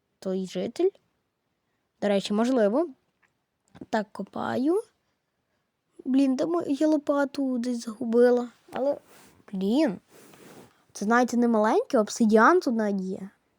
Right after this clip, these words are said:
Та капець. Я телефон візьму, поліцію викличу, якщо там щось таке буде. Ай, блін, не можу. А оцей розбитий камінь буде, до речі, полегше ламати. Тому я зараз звідси вилізу і піду як то. Дивитись,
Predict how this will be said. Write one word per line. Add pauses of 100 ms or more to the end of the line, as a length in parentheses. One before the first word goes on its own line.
(120)
Та
капець. (1160)
Я
телефон
візьму,
поліцію
викличу,
якщо
там
щось
таке
буде. (580)
Ай, (140)
блін,
не
можу. (680)
А
оцей
розбитий
камінь
буде,
до
речі,
полегше
ламати.
Тому
я
зараз
звідси
вилізу (760)
і
піду
як
то. (200)
Дивитись,